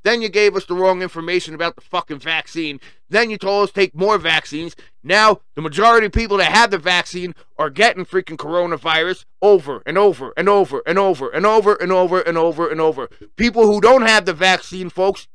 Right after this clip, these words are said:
guess what? Not too many of them are getting infected. Then you got the monkeypox. You're fucking lying to us about monkeypox. It's racism.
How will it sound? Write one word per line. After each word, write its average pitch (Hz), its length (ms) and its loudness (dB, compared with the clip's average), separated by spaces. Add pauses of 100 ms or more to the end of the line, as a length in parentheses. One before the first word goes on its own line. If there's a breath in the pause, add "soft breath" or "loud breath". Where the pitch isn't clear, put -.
guess 220 280 2
what? 214 300 2 (340)
Not 156 180 -6
too 151 140 -8
many 160 320 -4
of 147 80 -2
them 151 240 -2
are 120 80 -8
getting 123 420 -6
infected. 113 720 -10 (300 soft breath)
Then 240 240 2
you 226 100 -4
got 214 220 0
the 180 40 -4
monkeypox. 175 760 -4 (120)
You're - 220 -16
fucking 220 260 0
lying 240 320 2
to 214 140 -4
us 214 160 0
about 180 240 -2
monkeypox. 170 540 -6
It's 156 240 -8
racism. 131 800 -8